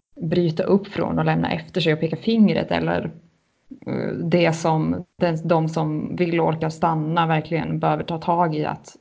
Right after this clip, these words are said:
att motarbeta och bryta ner på ett brutalt och, eh, ordentligt sätt, liksom.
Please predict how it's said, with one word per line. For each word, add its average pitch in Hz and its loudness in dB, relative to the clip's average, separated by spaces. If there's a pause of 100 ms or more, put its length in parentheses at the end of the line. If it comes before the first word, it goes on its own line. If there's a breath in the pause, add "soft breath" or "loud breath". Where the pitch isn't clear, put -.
att - -18 (120)
motarbeta 165 -2
och 147 -2
bryta 160 -2
ner 160 -2
på 185 -8
ett - -14
brutalt - -4
och, 156 -8
eh, 156 -2
ordentligt 160 0
sätt, - -6
liksom. - -8